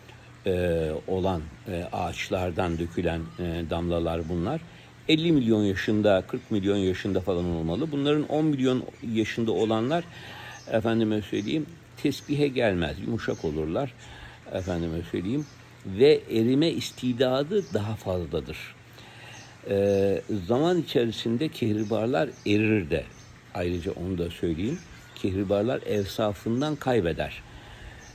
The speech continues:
Yani bir bakarsınız, bir, e, dönem geçtikten sonra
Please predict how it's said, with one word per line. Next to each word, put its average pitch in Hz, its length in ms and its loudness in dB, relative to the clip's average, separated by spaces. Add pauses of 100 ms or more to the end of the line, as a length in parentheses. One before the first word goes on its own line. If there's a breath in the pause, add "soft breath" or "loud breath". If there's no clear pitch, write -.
(140)
Yani 101 360 0
bir 123 180 0
bakarsınız, 123 800 0 (360)
bir, 131 240 2
e, - 60 -10 (1120)
dönem 110 360 4
geçtikten 98 600 -2
sonra 110 420 0